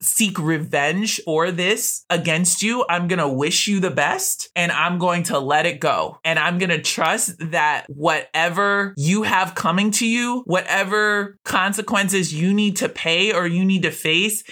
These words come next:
is not my responsibility to make sure you face those, but God's responsibility. And I'm gonna leave it there. Maybe we'll do a whole episode on forgiveness, 'cause that's a really deep topic.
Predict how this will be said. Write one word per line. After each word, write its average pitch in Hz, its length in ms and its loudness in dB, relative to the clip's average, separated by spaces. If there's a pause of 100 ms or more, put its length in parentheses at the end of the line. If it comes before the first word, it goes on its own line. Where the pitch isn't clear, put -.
(120)
is 175 180 0
not 185 220 0
my 165 220 2
responsibility 190 840 0
to 190 120 -2
make 170 240 2
sure 190 160 0
you 190 240 0
face 196 320 -2
those, 208 420 0
but 156 180 0
God's 139 320 0
responsibility. 127 760 -2
And 139 80 -2
I'm 147 120 2
gonna 131 200 2
leave 127 220 0
it 127 160 -2
there. - 320 -4 (120)
Maybe 165 320 2
we'll 185 200 2
do 156 260 2
a 143 120 2
whole 151 280 0
episode 135 440 2
on 131 200 2
forgiveness, 127 540 -2
'cause 139 160 -2
that's 147 180 2
a 156 80 4
really 139 300 0
deep 131 400 -4
topic. 113 580 -2